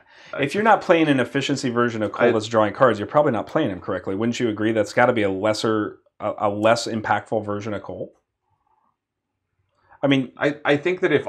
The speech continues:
Speaker 1: all you're trying to do is his ability, then, then this is close to what you wanna be doing. I think that, like, there's a lot, like, I think it's really hard to just blanket say that this is too good or that you shouldn't do this because of this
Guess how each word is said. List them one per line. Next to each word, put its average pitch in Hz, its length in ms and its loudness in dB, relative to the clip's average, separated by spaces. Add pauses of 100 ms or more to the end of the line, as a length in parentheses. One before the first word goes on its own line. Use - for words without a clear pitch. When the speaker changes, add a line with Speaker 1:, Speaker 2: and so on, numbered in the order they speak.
Speaker 1:
all 139 160 2
you're 135 160 2
trying 127 280 -4
to 107 120 -2
do 104 240 -6
is 104 140 -4
his 101 160 -8
ability, 92 480 -8
then, 90 400 -12
then 95 220 -8
this 98 240 -10
is 92 100 -12
close 95 300 -10
to 98 80 -12
what 92 180 -8
you 95 80 -12
wanna 90 140 -10
be 87 100 -12
doing. 92 320 -18 (400)
I 101 120 -2
think 101 320 -10
that, 101 320 -4 (100)
like, 92 340 -6 (760)
there's 110 240 -2
a 110 60 2
lot, 104 360 0
like, 120 240 -4 (680)
I 127 60 0
think 175 140 2
it's 139 120 -2
really 131 360 0
hard 107 420 0
to 107 120 -4
just 101 280 -10
blanket 101 420 -8
say 95 220 -10
that 92 140 -12
this 92 180 -12
is 98 160 -14
too 95 180 -14
good 92 280 -10
or 95 80 -8
that 90 200 -12
you 92 80 -16
shouldn't 98 320 -14
do 92 140 -12
this 95 180 -12
because 98 300 -14
of 92 100 -10
this 95 280 -12